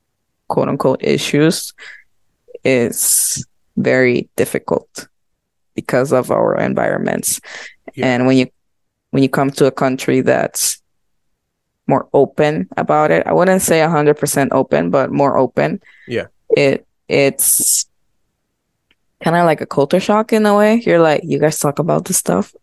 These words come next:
Speaker 1: Kinda like that, you know?
Speaker 2: Like, like when you said that, you know, it's crazy because, oh,
Speaker 1: Oh.
Speaker 2: <laughs> Um, so,
Speaker 1: Huh.
Speaker 2: um, I remember when we did this, uh, research methods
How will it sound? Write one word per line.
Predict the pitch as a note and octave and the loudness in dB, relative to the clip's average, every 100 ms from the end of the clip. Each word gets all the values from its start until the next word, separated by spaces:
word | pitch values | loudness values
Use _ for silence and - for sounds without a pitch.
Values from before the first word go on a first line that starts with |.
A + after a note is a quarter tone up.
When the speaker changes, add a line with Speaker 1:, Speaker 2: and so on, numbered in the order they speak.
| _ - | _ -2
Speaker 1:
Kinda | D3+ D3 | 2 4
like | C#3+ C3+ | 4 2
that, | C3+ - - | 0 0 -6
you | - | -2
know? | C#3 C#3+ F#3+ _ _ _ _ | 0 0 -2 _ _ _ _
Speaker 2:
Like, | D3 D#3 - _ | -6 -6 -8 _
like | D3+ C#3 C#3 | -4 -4 -2
when | D#3 | -4
you | D#3 | -2
said | C3+ B2 B2+ | -4 -4 2
that, | A#2+ A#2 | 2 2
you | C#3 | 2
know, | D#3 C3 | 4 2
it's | A#2+ | 0
crazy | - C3 B2 A#2 | 0 2 2 0
because, | A2 - A#2+ A2+ G#2+ - _ _ _ _ _ _ _ - | -2 0 2 2 0 -10 _ _ _ _ _ _ _ -6
oh, | F3+ G#3+ E3 _ _ _ _ _ _ _ - - - | -2 -2 -4 _ _ _ _ _ _ _ -20 -8 -2
Speaker 1:
Oh. | D#3 - - _ - | -2 -4 -20 _ -2
Speaker 2:
<laughs> | G3+ - | -2 2
Um, | G#3 A3 F#3 D#3+ B2 - _ _ _ _ _ | 2 2 2 0 -4 -12 _ _ _ _ _
so, | - D3 C#3+ C3 C3 B2+ | -2 0 2 0 -2 -2
Speaker 1:
Huh. | A#2 A2 G2+ | 0 0 -2
Speaker 2:
um, | F#2 _ _ _ - | -8 _ _ _ -4
I | B2+ | 0
remember | C3 B2+ C#3 C#3 C3+ | 0 0 2 2 4
when | C3+ | 2
we | B2+ | 0
did | A2 A2+ A2+ - | 0 -2 -4 -4
this, | A#2 A2+ A#2 - - - | -2 -2 -2 -6 -12 -4
uh, | G#2+ G2+ G2 | 0 2 2
research | G#2+ G#2+ - - - | 0 -4 -6 -6 -4
methods | G#2 - G#2+ G2 G2 - - | -6 -4 -2 -2 -6 -10 -12